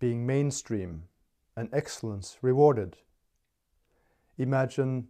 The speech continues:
narratives self-evidently at the top of the hierarchy.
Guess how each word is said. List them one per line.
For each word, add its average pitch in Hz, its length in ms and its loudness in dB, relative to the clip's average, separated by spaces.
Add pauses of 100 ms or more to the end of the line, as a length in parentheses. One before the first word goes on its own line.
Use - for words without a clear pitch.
narratives 143 680 4
self-evidently 127 1160 -2 (200)
at 113 80 -6
the - 80 -4
top 123 320 -2
of 117 100 -4
the 113 80 -4
hierarchy. 110 540 -6